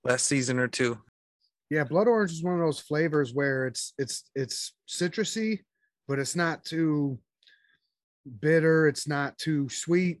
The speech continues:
Speaker 2: So it's a good, like, middle road citrus that you could kinda throw in anything, you know? So I can see why they, they pick it for mixing in with cocktails and brews, especially nowadays where everybody's trying to get, like, drunk and keep it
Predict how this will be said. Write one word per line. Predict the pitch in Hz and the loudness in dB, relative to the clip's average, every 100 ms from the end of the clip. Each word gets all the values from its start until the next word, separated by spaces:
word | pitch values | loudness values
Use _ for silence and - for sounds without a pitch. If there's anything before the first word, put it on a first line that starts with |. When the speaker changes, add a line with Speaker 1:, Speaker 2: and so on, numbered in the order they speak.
| - | -6
Speaker 2:
So | - 143 | 0 0
it's | - | 0
a | |
good, | 113 156 160 151 135 | 2 8 8 8 4
like, | 139 131 | 0 2
middle | 143 165 156 | 6 8 8
road | 143 151 143 139 | 8 6 6 2
citrus | - 147 139 123 - | -2 0 0 -2 -4
that | 127 | -2
you | 127 | -2
could | 139 - | -2 0
kinda | 147 135 | 0 0
throw | 117 151 135 | 0 2 4
in | 131 | 4
anything, | 139 131 - 123 113 | 2 0 -2 -6 -4
you | 113 | -4
know? | 113 117 117 _ _ _ - | -4 -6 -8 _ _ _ -10
So | - 123 | -2 0
I | 147 | 0
can | 135 | 0
see | 113 160 | 2 4
why | 143 135 | 4 4
they, | 127 120 117 | 2 2 -2
they | - 123 | -2 -4
pick | 117 139 | -2 -2
it | 123 | -2
for | - 123 113 101 _ _ _ - | -4 -6 -4 -8 _ _ _ -6
mixing | 135 147 - 135 | -2 0 0 -2
in | 127 123 | 0 0
with | 120 - _ _ - | -2 -6 _ _ -2
cocktails | 143 127 - 135 120 | 0 0 2 2 2
and | 123 | -2
brews, | 113 139 131 | 2 2 2
especially | 117 - 147 135 127 | -2 -2 -2 0 -2
nowadays | 131 131 117 123 117 | 0 0 0 0 -2
where | 117 | -4
everybody's | 120 120 120 110 | -2 -2 -2 -4
trying | - 131 120 | -4 -4 -2
to | |
get, | 117 123 | -4 -4
like, | 117 110 - | -6 -12 -6
drunk | 139 131 123 - | -2 -2 -4 -6
and | 135 135 139 131 _ _ _ _ | -4 0 -2 -4 _ _ _ _
keep | - 151 113 _ _ - | -2 -2 -2 _ _ 0
it | 139 | 2